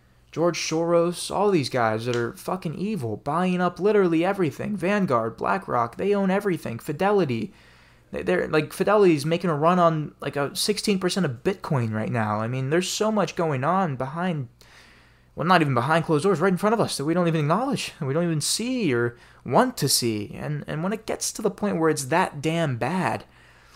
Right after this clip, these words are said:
that's where I get nervous and I get a little scared, because, you know, what, what'll happen then? What'll happen when there's literally no one left to talk about this type of stuff, where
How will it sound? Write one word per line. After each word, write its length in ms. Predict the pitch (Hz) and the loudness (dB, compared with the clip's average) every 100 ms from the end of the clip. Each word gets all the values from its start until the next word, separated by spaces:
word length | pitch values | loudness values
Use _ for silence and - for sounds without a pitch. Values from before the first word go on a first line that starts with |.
| - - - - | -20 -20 -20 -20
that's 160 | - - | -18 -8
where 120 | 170 | -2
I 60 | 185 | 2
get 120 | 170 | 2
nervous 460 | 143 151 117 110 120 | 2 2 2 0 -2
and 100 | 123 | -4
I 60 | |
get 100 | 131 | -2
a 40 | 131 | 0
little 200 | 127 123 | 0 0
scared, 420 | - 143 123 110 | 0 2 2 0
because, 400 | 113 120 113 - - - _ _ _ _ _ - | -2 -2 -2 -6 -14 -20 _ _ _ _ _ -14
you 80 | |
know, 60 | 113 | -8
what, 220 | 127 - | -6 -6
what'll 280 | 185 185 190 | 0 4 4
happen 380 | 175 165 127 120 | 4 0 0 0
then? 360 | 165 180 - - _ _ _ _ _ _ _ _ _ | 0 -2 -6 -20 _ _ _ _ _ _ _ _ _
What'll 220 | 143 185 | -4 -2
happen 380 | 160 170 170 147 | 2 2 2 0
when 140 | 139 139 | 0 2
there's 280 | 143 139 | 0 2
literally 380 | 135 175 175 147 | 2 4 4 4
no 440 | 127 123 127 135 160 | 2 0 0 2 4
one 460 | 170 170 160 156 | 4 2 0 0
left 320 | 143 147 - - | 2 0 -2 -8
to 80 | |
talk 320 | 127 156 160 139 | -4 -2 -2 0
about 240 | 123 120 | -2 -2
this 160 | 117 - | -6 -6
type 220 | 113 113 | -6 -6
of 80 | 117 | -8
stuff, 340 | 127 - - | -8 -10 -8
where 460 | - 131 127 127 | -6 -4 -4 -6